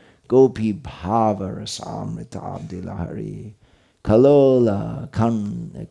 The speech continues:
Kalola Magno Muhur, वंदे Rupa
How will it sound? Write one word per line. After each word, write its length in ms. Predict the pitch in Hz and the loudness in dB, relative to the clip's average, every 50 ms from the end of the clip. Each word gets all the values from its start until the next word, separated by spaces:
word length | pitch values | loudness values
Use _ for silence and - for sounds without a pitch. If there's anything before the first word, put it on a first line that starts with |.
| - | -6
Kalola 540 | 98 95 110 113 117 127 131 131 131 127 123 | -2 0 0 0 0 2 2 2 2 0 0
Magno 760 | 123 120 123 131 131 120 113 120 120 120 120 117 113 110 110 | 0 0 0 0 0 0 -2 -4 -4 -2 -2 -2 -2 -2 -4
Muhur, 580 | 107 107 110 107 101 98 113 113 - - - 165 _ _ _ _ _ _ _ _ _ _ _ - | -4 -6 -6 -8 -10 -12 -12 -14 -14 -16 -18 -20 _ _ _ _ _ _ _ _ _ _ _ -4
वंदे 460 | - 113 131 131 123 123 117 113 110 | -2 0 2 2 4 4 4 4 2
Rupa 340 | 107 107 113 123 127 120 123 | 0 0 -2 -2 -2 -4 -6